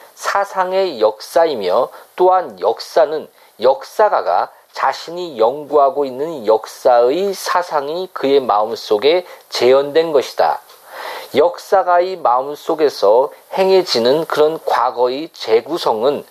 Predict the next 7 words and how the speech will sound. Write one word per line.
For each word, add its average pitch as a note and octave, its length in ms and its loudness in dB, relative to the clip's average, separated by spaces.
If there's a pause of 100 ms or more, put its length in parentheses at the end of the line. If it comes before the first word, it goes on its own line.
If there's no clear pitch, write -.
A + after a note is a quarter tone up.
(240)
경험적인 D3 760 0
증거에 C3 720 2 (160)
의거한다. C3 760 0 (340)
그러나 C3 500 0 (100)
이러한 C3+ 540 0
재구성 C#3+ 760 -4 (280)
자체는 B2 680 -4